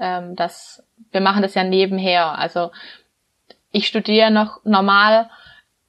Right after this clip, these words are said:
ich muss meine Seminare machen, ich muss meine Studienleistungen erbringen. Professor Aran und Professor Bundenberg müssen ihre Seminare leiten und müssen es auch machen. Und wir machen das gerade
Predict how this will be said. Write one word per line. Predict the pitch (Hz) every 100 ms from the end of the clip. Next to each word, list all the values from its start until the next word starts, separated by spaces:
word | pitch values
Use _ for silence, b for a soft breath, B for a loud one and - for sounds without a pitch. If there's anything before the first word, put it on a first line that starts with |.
| _
ich | 202 214
muss | 202
meine | 196 196
Seminare | 190 190 185 196 214
machen, | 202 202 208 190
ich | 185 -
muss | 190 - - - _ 208
meine | 190 185
Studienleistungen | 185 226 214 202 185 196 196 190 185
erbringen. | 185 - 196 196 202 B B B
Professor | - 208 196 190
Aran | 160 196 202
und | 190
Professor | 190 185 196
Bundenberg | 196 196 208 202 190 196
müssen | 185 190
ihre | 180 180
Seminare | 185 180 180 180 175
leiten | 175 208 233 214
und | 180
müssen | 180 180 185
es | -
auch | 190
machen. | 208 202 190
Und |
wir | 180
machen | 180 -
das | 190
gerade | - 165 -